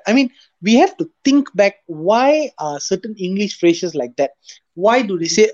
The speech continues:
"A beautiful mind"? Eh, there was a movie, cou-, uh, coup-, uh, I mean, many, many years ago. And if you look at all of this,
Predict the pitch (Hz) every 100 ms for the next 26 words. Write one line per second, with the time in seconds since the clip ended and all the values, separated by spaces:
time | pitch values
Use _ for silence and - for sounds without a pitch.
0 | - 156 175 208 214 214 180 170 151 147
1 | 160 156 165 160 147 160 185 202 - 180
2 | - 147 151 - 160 - 143 131 139 165
3 | 147 175 196 185 185 156 170 139 - 160
4 | 170 - - - - _ - 196 202 202
5 | 226 233 226 277 359 - - 214 247 233
6 | 160 139 208 -